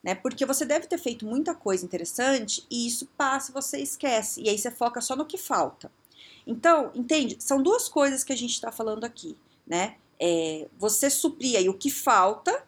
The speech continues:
né? Assim, correr atrás, se movimentar e tá sempre atualizado, que isso é muito importante pra ter um bom currículo.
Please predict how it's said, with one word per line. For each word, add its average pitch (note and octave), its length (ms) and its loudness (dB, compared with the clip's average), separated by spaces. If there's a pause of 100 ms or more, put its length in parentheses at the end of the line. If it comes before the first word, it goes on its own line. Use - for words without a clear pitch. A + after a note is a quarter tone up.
(100)
né? G3+ 220 4
Assim, G3+ 240 0
correr G3 300 2
atrás, G3+ 600 6
se - 120 -6
movimentar F#3 920 0
e - 60 -10
tá G3 140 0
sempre A#3 320 -2
atualizado, F3 880 2
que - 80 -10
isso G#3 160 0
é - 20 0
muito G3+ 320 -2
importante G3 680 -2
pra F3+ 100 -4
ter F3+ 100 -4
um E3+ 100 -2
bom D#3+ 140 -4
currículo. F3 640 -4